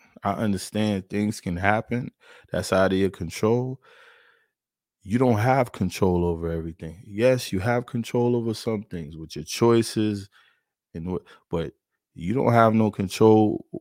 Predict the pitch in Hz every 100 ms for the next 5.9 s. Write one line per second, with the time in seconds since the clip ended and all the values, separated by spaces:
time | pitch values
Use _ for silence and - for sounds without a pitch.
0 | - 175 - - - - 101 104 104 98
1 | - 107 107 104 98 82 - _ - -
2 | _ _ _ _ _ _ - 107 107 98
3 | 95 107 107 101 98 90 110 110 104 85
4 | 80 120 - 147 - _ _ - - _
5 | - - 95 104 98 92 110 113